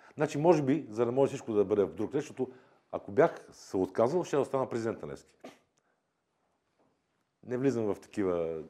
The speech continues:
Чак в си, да, теория на конспирацията не влизам, но не съм... Много интелигентно момче съм, по принцип. Много неща ги фащам. Много обидно е това. Ей, ела, кажи, бе, човек, така и така. Има млади момчета, вече си на четиридесет години и кусор. Време е.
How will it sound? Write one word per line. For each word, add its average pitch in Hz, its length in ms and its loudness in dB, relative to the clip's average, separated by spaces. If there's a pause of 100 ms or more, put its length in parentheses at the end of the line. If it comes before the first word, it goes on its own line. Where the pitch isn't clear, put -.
(120)
Чак 151 200 -6
в 101 100 -2
си, - 180 -18
да, 92 400 -8
теория 110 240 4
на 82 60 -4
конспирацията 98 480 0
не 90 60 -4
влизам, 160 320 2 (480)
но 175 220 -2 (100)
не 151 160 -4
съм... 147 220 -10 (200)
Много 120 200 -8
интелигентно 101 460 -6
момче 85 200 -10
съм, 69 200 -14
по - 100 -20
принцип. - 300 -16 (920)
Много 113 180 -4
неща 98 220 -6
ги 80 80 -6
фащам. 143 360 -8 (500)
Много 190 200 10
обидно 190 280 8
е 180 80 6
това. 151 320 2 (180)
Ей, 156 340 0
ела, 147 220 -4
кажи, 123 200 -8
бе, 101 100 -8
човек, - 280 -4
така - 180 -6
и 101 60 0
така. - 220 -14 (400)
Има 170 140 -4
млади 151 260 0
момчета, 123 260 -2
вече 107 180 -2
си 110 60 -10
на 107 140 -4 (260)
четиридесет 110 420 -6
години 104 200 -2
и 92 80 -4
кусор. - 260 -14 (1200)
Време 95 300 -2
е. - 80 -12